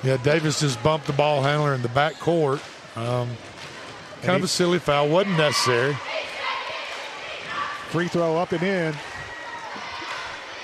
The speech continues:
Speaker 2: is good by Hayden Swinford for his twelfth point. Second free throw, Swinford is good for point number thirteen. Columbia gets it into Davis.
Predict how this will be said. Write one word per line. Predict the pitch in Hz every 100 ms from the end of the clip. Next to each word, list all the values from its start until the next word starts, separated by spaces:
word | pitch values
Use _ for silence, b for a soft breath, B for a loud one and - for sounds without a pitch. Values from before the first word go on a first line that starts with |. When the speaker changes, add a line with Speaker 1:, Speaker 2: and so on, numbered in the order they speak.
| - - - - - - -
Speaker 2:
is | 147 135
good | 160 208 165 147 - - - - - - - - - - - - - 143
by | 147 139 135
Hayden | 123 - 180 165 156 135 -
Swinford | - 190 202 151 135 139 - - - - - - - - - - -
for | 143 143
his | -
twelfth | 127 214 -
point. | 151 135 143 -
Second | 175 185 170
free | 185 165
throw, | 175
Swinford | 156 180 180 180 156
is | 143
good | 151 196 156 147 - - - - - - - - -
for | 135
point | - 175 160
number | 160
thirteen. | 185 165 - 165 127
Columbia | 107 175 160
gets | 175 180
it | 170
into | 170 160
Davis. | 170 165 123 -